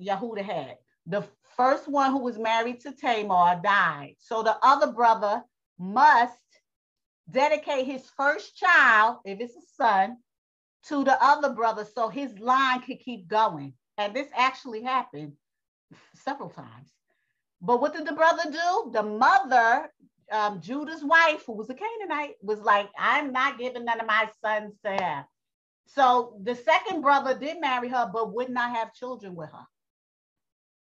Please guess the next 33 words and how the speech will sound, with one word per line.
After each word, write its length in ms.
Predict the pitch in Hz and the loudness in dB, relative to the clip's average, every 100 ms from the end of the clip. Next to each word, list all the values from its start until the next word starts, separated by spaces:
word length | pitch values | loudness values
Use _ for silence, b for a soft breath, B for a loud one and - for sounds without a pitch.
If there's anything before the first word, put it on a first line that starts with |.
| _ | _
Uh-huh, 300 | - 262 277 269 | -10 -2 -2 -2
and 120 | 254 | -6
it 80 | 254 | -8
says 240 | 302 349 220 | -6 -6 -8
that, 260 | 151 143 | -12 -6
that 120 | 190 196 | -6 -6
he 160 | 262 | -8
went 300 | 208 247 269 262 | -8 -8 -8 -8
into 360 | 294 427 359 | -10 -6 -4
her, 320 | 302 202 190 - _ _ _ | -2 0 -2 -4 _ _ _
which 260 | - 175 - _ | -16 -16 -20 _
is, 360 | 185 180 190 _ - | -14 -14 -16 _ -8
um, 280 | 175 170 175 | -6 -6 -8
sexual 380 | 180 175 247 | -12 -12 -14
intercourse, 420 | 208 190 180 180 196 _ _ _ _ | -14 -16 -18 -18 -18 _ _ _ _
but 180 | 165 190 | -6 -4
he 100 | 214 | -4
spilled 380 | 208 _ 233 233 | -12 _ -4 -4
his 160 | 226 - | -6 -12
seed 200 | 240 220 | -14 -8
on 140 | 202 | -6
the 40 | 196 | -6
ground. 460 | 190 175 156 147 - | -4 -4 -6 -10 -6
Now, 140 | 175 | -6
do 160 | 160 185 | -4 -4
I 60 | |
have 160 | 175 180 | -4 -4
to 60 | 170 | -10
explain 380 | - 185 180 | -12 -8 -6
that 200 | 170 180 | -6 -8
part? 180 | - 196 - _ _ _ _ _ _ _ _ _ _ _ _ | -12 -18 -20 _ _ _ _ _ _ _ _ _ _ _ _
So 220 | - 247 | 2 4
then 420 | 220 247 240 240 | 6 6 4 2